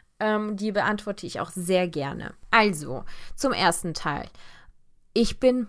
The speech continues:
mega zufrieden mit meinem Körper. Ich bin auch mega zufrieden mit meinem Aussehen. Und das liegt nicht daran, dass ich, äh, die hübscheste Prinzessin auf der <laughs> ganzen Welt bin, sondern ich bin, ich bin einfach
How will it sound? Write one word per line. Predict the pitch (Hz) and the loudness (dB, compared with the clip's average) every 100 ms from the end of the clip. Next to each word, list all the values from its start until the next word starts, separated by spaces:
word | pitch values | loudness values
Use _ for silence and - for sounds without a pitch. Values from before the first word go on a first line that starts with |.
| - | -4
mega | 185 196 220 196 175 | 0 6 8 10 8
zufrieden | - - - 156 147 | 6 8 8 6 0
mit | - | -6
meinem | - - - | -6 -6 -6
Körper. | - - - - - | -8 -6 -8 -8 -4
Ich | 190 - | -4 -2
bin | 202 | -2
auch | 196 | 0
mega | 202 202 196 | 0 0 0
zufrieden | 190 185 - 208 190 | -2 -8 -6 -4 -2
mit | 180 180 | -4 -2
meinem | 175 165 | -2 -2
Aussehen. | - - - - - - - | -4 -4 -4 -4 -6 -10 -10
Und | - 185 185 | -6 -2 0
das | 180 | 0
liegt | 196 190 | -4 -6
nicht | 202 208 185 | -6 -6 -6
daran, | 185 185 185 | -4 -4 -4
dass | 175 175 - | -6 -6 -4
ich, | 180 175 - | -6 -6 -8
äh, | - 175 170 | -4 -2 -2
die | 175 175 165 160 - - 240 - 180 185 | -2 0 0 -2 -6 -12 -16 -12 -4 -2
hübscheste | 208 - 220 196 | -2 -2 -4 -4
Prinzessin | - 196 185 196 202 226 202 | -4 -4 -2 -2 0 -2 -2
auf | - | -2
der | 175 | 2
<laughs> | 226 247 | 4 8
ganzen | 220 - 190 170 | 10 10 8 8
Welt | 180 202 - | 8 6 2
bin, | 277 277 - - - - - | 0 0 -2 -14 -16 -20 -6
sondern | - 240 240 233 - | 4 4 6 2 0
ich | 277 | -2
bin, | - 285 269 - - | -2 -2 -4 -6 -6
ich | 277 - | -6 -4
bin | 302 - | -4 0
einfach | - 226 185 | 2 2 -2